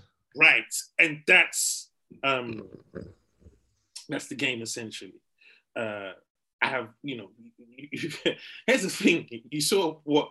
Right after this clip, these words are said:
the videos of Africans within Ukraine, you saw how Ukraine felt about them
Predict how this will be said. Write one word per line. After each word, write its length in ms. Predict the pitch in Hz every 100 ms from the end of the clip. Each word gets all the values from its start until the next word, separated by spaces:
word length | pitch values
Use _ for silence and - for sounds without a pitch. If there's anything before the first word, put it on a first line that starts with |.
| -
the 80 |
videos 520 | 135 156 139 123 117 117
of 200 | 123 113 - - _ -
Africans 600 | 143 165 - 139 123 127
within 340 | 123 139 127
Ukraine, 520 | 117 107 131 135 - -
you 180 | 170 165
saw 260 | 196 180
how 160 | 151 151
Ukraine 380 | 143 139 165 143
felt 180 | 160 147
about 260 | 123 113 -
them 240 | 180 151